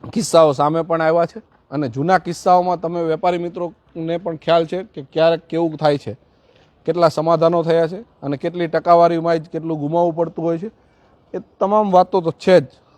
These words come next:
પરંતુ આ વરિયાળી છે જે તે ખેડૂત અહીંયા નાખી ગયા છે એને એક પાંચસોની નોટ આજે ઓછી થઈ, કાલે ફરીને આવે,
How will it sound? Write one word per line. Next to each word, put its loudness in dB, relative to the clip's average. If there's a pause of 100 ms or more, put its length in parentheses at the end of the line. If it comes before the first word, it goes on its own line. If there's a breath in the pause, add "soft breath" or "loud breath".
(220 soft breath)
પરંતુ -2
આ 4
વરિયાળી 0
છે -4 (440 soft breath)
જે -4
તે -4
ખેડૂત -2
અહીંયા 0
નાખી -2
ગયા 0
છે -4
એને -6
એક -2 (100)
પાંચસોની -2
નોટ 0
આજે 2
ઓછી 0
થઈ, -4 (120)
કાલે 4
ફરીને -2
આવે, 2